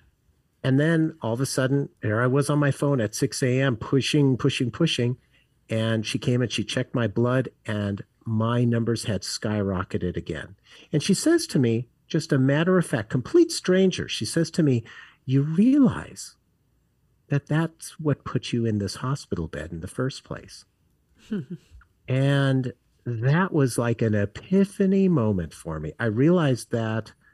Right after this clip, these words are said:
you know, I would, literally, I was trading my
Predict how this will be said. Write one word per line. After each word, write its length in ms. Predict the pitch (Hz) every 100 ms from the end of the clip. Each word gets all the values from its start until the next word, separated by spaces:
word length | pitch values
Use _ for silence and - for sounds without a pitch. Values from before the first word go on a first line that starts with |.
| _ _ _ _ -
you 80 | 156
know, 120 | 165
I 40 |
would, 140 | 90 90
literally, 500 | 131 262 139 87 98
I 80 |
was 180 | 123 107
trading 720 | - - 123 131 143 156 165 - _ - -
my 580 | 113 104 107 104 104